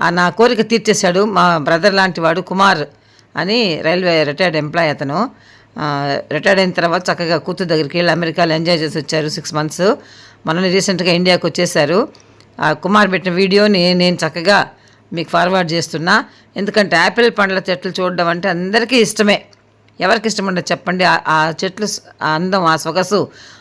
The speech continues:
ఆ పండ్లు కాసిన విధానం, ఆ కలరు చాలా బాగుంటుంది కదా. నాకైతే చాలా చాలా ఇష్టం అండి యాపిల్ పండ్ల తోటలు చూడడం అంటే. సినిమాలు ఎప్పుడైనా చూస్తుంటేనే అప్పుడు కూడా నేను భలే ఎంజాయ్ చేసేదాన్ని.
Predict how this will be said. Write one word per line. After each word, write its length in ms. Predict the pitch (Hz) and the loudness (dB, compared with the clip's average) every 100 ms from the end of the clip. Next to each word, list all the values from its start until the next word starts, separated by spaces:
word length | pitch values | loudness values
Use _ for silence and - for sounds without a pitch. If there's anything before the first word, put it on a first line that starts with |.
| _ - | _ -4
ఆ 80 | |
పండ్లు 360 | 160 180 208 214 | 0 2 2 4
కాసిన 380 | 196 190 190 180 | 4 2 0 -2
విధానం, 540 | 165 170 196 202 143 - _ _ _ _ - | 0 2 2 2 0 -6 _ _ _ _ -10
ఆ 80 | 156 | -6
కలరు 580 | - 180 214 208 165 - 165 | 0 2 4 4 0 -2 -2
చాలా 240 | 170 220 | 0 2
బాగుంటుంది 420 | 190 180 160 160 | 2 0 0 -4
కదా. 280 | 151 156 220 - _ _ _ _ _ _ | -2 0 0 -2 _ _ _ _ _ _
నాకైతే 460 | 151 160 175 175 190 - | -4 -2 -2 -4 -4 -2
చాలా 420 | 95 151 202 226 220 | 0 4 4 4 2
చాలా 160 | 226 208 | 2 0
ఇష్టం 300 | 185 202 190 | -2 -4 -2
అండి 180 | 180 | 0
యాపిల్ 300 | 165 165 180 156 | 0 0 -4 -6
పండ్ల 180 | 170 156 | -4 -4
తోటలు 340 | 156 156 160 147 | -4 -6 -6 -6
చూడడం 200 | 156 151 | -2 -2
అంటే. 300 | 143 139 135 - - _ _ - | -4 -6 -8 -10 -20 _ _ -10
సినిమాలు 400 | 190 226 214 196 | -4 2 2 2
ఎప్పుడైనా 320 | 180 196 190 214 | 0 -2 -2 -4
చూస్తుంటేనే 760 | 208 190 180 180 175 196 180 - - - - | -6 -6 -6 -4 -2 -2 -4 -6 -18 -16 -12
అప్పుడు 180 | 156 180 | -4 0
కూడా 140 | 202 | 0
నేను 120 | 180 | 0
భలే 160 | 160 170 | 0 0
ఎంజాయ్ 220 | 175 190 | 2 2
చేసేదాన్ని. 580 | 170 147 156 151 202 | 0 -2 -2 -2 -2